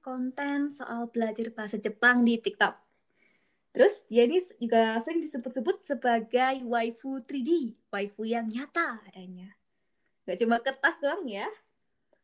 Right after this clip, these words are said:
Terus terakhir nih, clue-nya adalah husbunya doi ini Erwin Smith. Hmm, udah pada tahu siapa? Udah tahu dong.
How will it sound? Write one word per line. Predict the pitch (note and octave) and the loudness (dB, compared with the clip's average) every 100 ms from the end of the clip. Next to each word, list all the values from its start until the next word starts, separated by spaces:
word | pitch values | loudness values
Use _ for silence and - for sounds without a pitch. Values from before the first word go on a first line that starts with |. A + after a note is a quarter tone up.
| _ | _
Terus | - F#4 A4+ - | 0 2 2 -2
terakhir | D#4+ D4+ | -6 -6
nih, | C#4+ G#3+ - _ _ _ _ _ _ | -6 -8 -12 _ _ _ _ _ _
clue-nya | - E4+ F4+ A4 B3+ | -6 -6 -4 -6 -6
adalah | G3 C4 C#4+ - - | -6 -6 -8 -14 -12
husbunya | C4 C4 B3 - C4 B3 B3 A#3+ A#3 | -6 -6 -6 -6 -2 -2 -2 -2 2
doi | A3+ - B3 | 2 0 -6
ini | - C#4 C4 E4 F4+ F4+ F4+ - | -6 -4 -4 -2 -2 -4 -6 -4
Erwin | C4 C#4 C#4+ | -2 2 0
Smith. | D4+ - A#3 F#3 _ _ _ A#3 | -2 -4 -4 -4 _ _ _ 0
Hmm, | B3 C4 F4 B4 _ | 0 0 -4 -8 _
udah | - A#3+ A#3+ | 0 2 2
pada | A#3+ A#3+ | 2 0
tahu | A3+ D#4+ | 0 -2
siapa? | F4+ E4 E4 F4 F#4+ - _ _ _ _ _ _ _ - | 0 -2 -2 -6 -6 -10 _ _ _ _ _ _ _ -8
Udah | G3 | -6
tahu | G3 G3+ B3+ B3 | -2 -2 0 0
dong. | G#3 F#3+ G3 D4+ | -2 -2 -4 -8